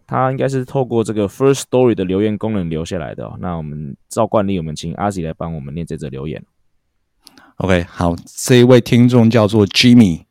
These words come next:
Speaker 2: 他是用那个中文翻成应该是 Jimmy 来啊，Jimmy。
Speaker 1: Jimmy，对，他是，他是我认-，他是我认识的啦，不过我等一下再解释。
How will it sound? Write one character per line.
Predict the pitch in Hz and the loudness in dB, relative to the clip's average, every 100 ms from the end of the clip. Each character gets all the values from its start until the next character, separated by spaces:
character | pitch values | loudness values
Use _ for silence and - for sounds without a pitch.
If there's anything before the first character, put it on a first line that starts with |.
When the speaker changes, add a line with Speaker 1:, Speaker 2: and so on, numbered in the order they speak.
| _ _ _ _ | _ _ _ _
Speaker 2:
他 | 107 107 | -2 -2
是 | 110 117 | 2 6
用 | 117 110 101 | 6 6 4
那 | 101 | 2
个 | 98 92 92 90 - - | 2 2 2 0 -4 -10
中 | - 113 123 | 0 4 4
文 | 95 85 87 110 _ _ _ _ _ _ | 4 2 -4 -10 _ _ _ _ _ _
翻 | - 110 | -2 0
成 | 104 90 85 90 _ _ | 0 0 -4 -8 _ _
应 | - 110 | -6 0
该 | 107 | 2
是 | 113 | 2
Jimmy | - 110 95 | 4 4 2
来 | 67 | -2
啊， | 60 - _ _ | -12 -16 _ _
Jimmy。 | - 117 110 | -2 2 2
Speaker 1:
Jimmy， | 117 156 147 104 | 2 2 0 -4
对， | 90 101 | -2 -2
他 | 135 | -2
是， | 156 175 _ | -2 -2 _
他 | - 180 | -4 2
是 | |
我 | 160 | 6
认-， | 156 - | 6 4
他 | 185 | 2
是 | 190 | 4
我 | 151 | 6
认 | 147 147 | 6 6
识 | 147 | 4
的 | 117 | 2
啦， | 85 | 2
不 | 67 | 0
过 | 127 | 2
我 | 123 | 4
等 | 98 | 2
一 | |
下 | 98 | -2
再 | 101 | -4
解 | 78 | -6
释。 | 76 80 | -10 -12